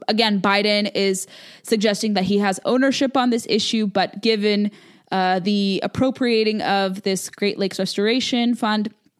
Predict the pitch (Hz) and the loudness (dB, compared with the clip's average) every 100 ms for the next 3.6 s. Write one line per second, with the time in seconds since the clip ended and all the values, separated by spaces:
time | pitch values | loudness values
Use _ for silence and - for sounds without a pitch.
0 | _ _ _ - 214 202 - 196 196 - | _ _ _ -2 0 0 0 -2 -2 -10
1 | - - - - 202 202 190 208 196 190 | -18 -20 -8 -2 0 0 0 0 2 2
2 | 185 180 190 208 190 208 202 196 196 - | 0 0 0 0 0 2 2 2 -2 -2
3 | 190 185 185 185 180 175 | -2 0 0 0 -2 -4